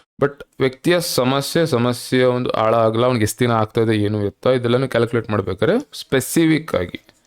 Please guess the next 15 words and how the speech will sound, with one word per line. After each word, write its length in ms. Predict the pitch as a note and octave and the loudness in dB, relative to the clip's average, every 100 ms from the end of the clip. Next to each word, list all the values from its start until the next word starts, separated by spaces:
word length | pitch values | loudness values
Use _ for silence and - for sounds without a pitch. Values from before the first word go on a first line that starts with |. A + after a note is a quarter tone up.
| _ _ _ _ _ _ _ _ _ - | _ _ _ _ _ _ _ _ _ -6
ಸ್ಪೆಸಿಫಿಕ್ 480 | A#2+ - C3 C3 | -4 0 0 0
ಅಂದ್ರೆ 320 | A2+ C#3 - - | 0 0 -2 -2
ನಿರ್ದಿಷ್ಟವಾಗಿ 960 | B2 A#2 A#2 D3 - C3 B2+ B2 C3+ | 0 0 0 -4 -2 0 2 2 0
ಆ 260 | - A#2 A#2+ | -2 0 2
ಒಂದು 260 | B2+ B2 C3 | 2 2 2
ವ್ಯಕ್ತಿಗೆ. 520 | G#2+ - - G2 - A2 - - | 0 -2 -4 -4 -4 -8 -14 -4
So 100 | A#2+ | 0
ನಿರ್ದಿಷ್ಟವಾಗಿ 1000 | A#2+ A#2 B2 C3+ - C#3 C3+ B2+ B2+ B2+ | 0 0 -2 -4 -2 2 4 4 2 2
ಒಂದು 400 | C#3 B2 C#3+ F#3 - A#2 - - | 0 0 -2 -4 -12 -16 -14 -6
ನಾವು 380 | A#2 A#2 F3 - - - - - - | 0 2 0 -2 -20 -20 -20 -14 -2
ಏನು 240 | B2 C#3+ C#3+ | 0 2 2
ಒಂದು 200 | C3+ B2+ | 0 0
ಪ-, 140 | B2 | 2
ಇದನ್ನ 360 | A#2 A2 B2 A2+ | 4 4 2 0
ಸಮಸ್ಯೆಗಳನ್ನ 640 | A2+ B2 B2 B2 A#2+ | 0 0 2 2 2